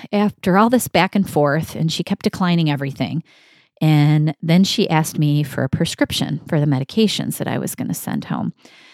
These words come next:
And, um, she almost denied all the treatments that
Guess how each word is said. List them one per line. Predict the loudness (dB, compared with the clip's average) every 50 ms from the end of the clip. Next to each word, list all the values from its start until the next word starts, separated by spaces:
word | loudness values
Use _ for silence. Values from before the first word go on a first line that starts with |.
| -20 _ _ _
And, | -2 2 2 4 6 6 4 4 2 2 -2 -2
um, | 0 0 2 2 2 2 0 -2 -4 _ _ _ _ -16
she | -12 -10 -10 -10 _ 0
almost | 2 4 6 6 6 6 4 2 0 -2 -4 -6 -12 -14 -20 _ _ _ _ _ _ _
denied | -2 0 2 4 4 4 4 4 4 4 2 2 0 -2 -4 -6 -8 _ _ _ -4
all | 0 2 4 4 4
the | 2 0
treatments | -2 -2 -6 -6 -4 -4 -8 -8 -8 -10 -16 -16 -16 -20 _ _ -8
that | -4 -2 -2 0 0 -2 -2 -4